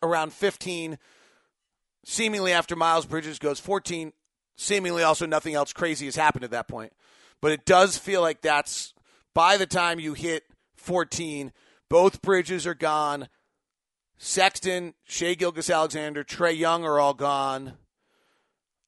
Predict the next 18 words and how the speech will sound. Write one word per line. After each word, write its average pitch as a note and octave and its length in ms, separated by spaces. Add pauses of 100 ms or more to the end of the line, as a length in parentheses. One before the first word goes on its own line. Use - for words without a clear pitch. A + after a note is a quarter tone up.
And E3 160
the D3 80
primary F3 580
guys C#3+ 400
are A#2 140
all G#2+ 100
gone. G2 240 (2500)
And D#3+ 180
then F3+ 240
we E3+ 120
start D#3+ 340
this A2+ 200
thing. - 180 (140)
Then E3 160
you F3+ 120
make E3+ 300
your E3+ 100
list, D#3 460